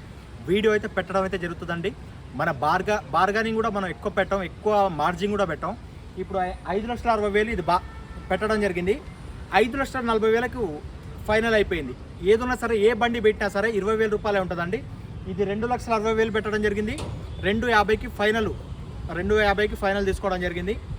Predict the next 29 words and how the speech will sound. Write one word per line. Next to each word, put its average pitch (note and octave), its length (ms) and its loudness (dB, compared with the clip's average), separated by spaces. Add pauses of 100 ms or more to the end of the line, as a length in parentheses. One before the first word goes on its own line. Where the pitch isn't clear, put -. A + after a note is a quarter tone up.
మన D#3 120 -4
కమిషన్ G3 440 -2
వేరు, G#3 180 4
కంటైనర్ G3 420 4
ఛార్జెస్ F3+ 240 -4
వేరు. F3 180 -2 (440)
ఆ, D3+ 180 4
సింపుల్ G#3 340 0
సింపుల్గా A#3+ 320 4
మీకు G3 220 4
కారు, F3+ 480 4 (500)
కారు F3+ 180 6
చూపిస్తా F3+ 420 0
ఒకసారి D#3 320 -2 (1300)
చూడొచ్చు. G3 480 4 (880)
Grand G#3 360 8
i A3 160 8
ten A3+ 220 4 (180)
స్పోర్ట్స్ G#3 320 6
వేరియంట్, G#3 300 6
రెండు F#3+ 220 4
వేల G3+ 100 6
పదిహేను F#3+ 420 2
డిసెంబర్ G3 440 2
కారు, F3+ 240 4
ఫస్ట్ F#3 300 0
ఓనర్ G3 220 2
కారు. F#3 300 4 (600)
ఆ, D3 600 8